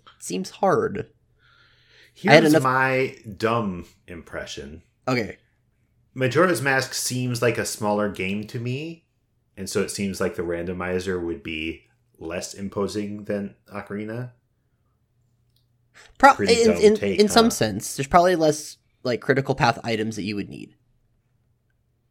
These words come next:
Speaker 1: Just inherently, there are fewer critical path things you would need to get through the game. So, but
Speaker 2: I guess that's right, yeah.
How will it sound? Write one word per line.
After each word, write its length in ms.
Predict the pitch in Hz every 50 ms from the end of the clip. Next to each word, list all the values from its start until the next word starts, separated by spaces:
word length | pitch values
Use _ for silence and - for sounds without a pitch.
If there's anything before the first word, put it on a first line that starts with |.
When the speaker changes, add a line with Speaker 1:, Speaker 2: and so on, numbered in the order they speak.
| _ _ _ _ _ _ _ _ _ _ _ _ _ _ -
Speaker 1:
Just 180 | - - - -
inherently, 560 | 131 123 127 123 113 110 107 85 90 92 78
there 180 | 104 101 104
are 60 | 104 107
fewer 380 | - - - 120 113 110 104
critical 380 | 98 - 117 104 101 104 - 98
path 240 | - 117 110 98 -
things 240 | - 101 92 92 -
you 80 | 85
would 120 | 73 - -
need 160 | - 69 -
to 80 | - -
get 160 | - - -
through 140 | - - -
the 80 | - -
game. 340 | - - - - - 135 - _ _ _ _ _ _
So, 300 | - - - - - 117 _ _ _ _ _ _ _ _ _ _ _ - - _ _ _ _ _ _ _ _ _ _ _
but 280 | - 208 202 170 143 -
Speaker 2:
I 40 | 101
guess 220 | - 101 98 -
that's 220 | 110 101 - -
right, 120 | - 98 95
yeah. 140 | - 87 85